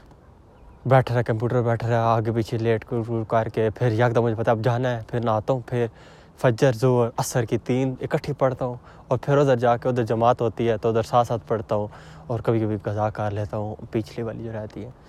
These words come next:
तो इससे मेरी पाँच वक्त बन गई है। I think it would be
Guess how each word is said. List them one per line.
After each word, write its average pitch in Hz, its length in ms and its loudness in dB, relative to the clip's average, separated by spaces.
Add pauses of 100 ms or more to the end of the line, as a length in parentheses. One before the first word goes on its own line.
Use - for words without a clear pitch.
(500)
तो 156 100 6
इससे 156 260 2
मेरी 123 360 0 (220)
पाँच 127 200 4
वक्त 120 200 -4
बन 117 200 4
गई 110 160 0
है। 110 180 -4 (640)
I 151 120 6
think 180 400 2
it 151 60 0
would 143 220 2
be 131 60 2